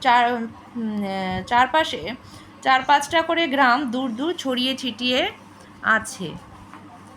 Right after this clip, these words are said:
"They are inhabited by woodcutters who make charcoal।" যে সমস্ত কাঠুরিয়ারা কাঠকয়লা তৈরি করে তারা ওই গ্রাম, আহ, গ্রামগুলোতে গি-, গিয়েই বাস করে।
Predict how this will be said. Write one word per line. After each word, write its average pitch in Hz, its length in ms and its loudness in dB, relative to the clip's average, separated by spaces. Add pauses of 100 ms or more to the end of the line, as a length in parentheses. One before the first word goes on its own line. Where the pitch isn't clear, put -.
(340)
"They 339 300 2
are 294 360 6 (340)
inhabited 311 800 0 (140)
by 220 420 4 (120)
woodcutters 254 720 0 (160)
who 233 160 -4
make 214 360 -4 (600)
charcoal।" 254 480 2 (840)
যে 285 140 -2
সমস্ত 359 420 0
কাঠুরিয়ারা 311 800 2
কাঠকয়লা 269 600 2
তৈরি 277 280 -2
করে 254 280 0
তারা 262 340 4
ওই 262 140 0
গ্রাম, 220 400 -2
আহ, 214 320 -2
গ্রামগুলোতে 240 680 -2
গি-, 269 140 -6
গিয়েই 233 420 -2 (500)
বাস 190 300 0
করে। 156 240 -12